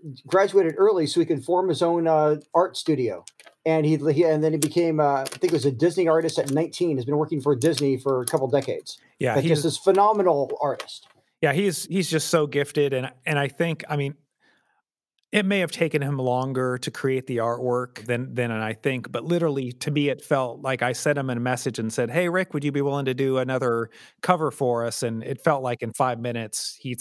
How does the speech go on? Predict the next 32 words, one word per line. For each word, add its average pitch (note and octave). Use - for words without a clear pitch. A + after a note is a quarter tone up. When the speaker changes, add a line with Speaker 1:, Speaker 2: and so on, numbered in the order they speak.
Speaker 2:
he C3+
sent B2+
me C3
back B2
this -
completed C3
artwork A#2+
that G#2+
was A2+
just -
beautiful B2+
and, A2
and A#2+
perfectly C#3+
captured A#2+
kind C3+
of A#2
the, A#2+
some B2+
of A2+
the A2
themes B2+
in A2
the G#2+
song, A2+
and, G2+
and, G#2+
uh, G2+
just -
so A#2+
happy A2+
that, G2+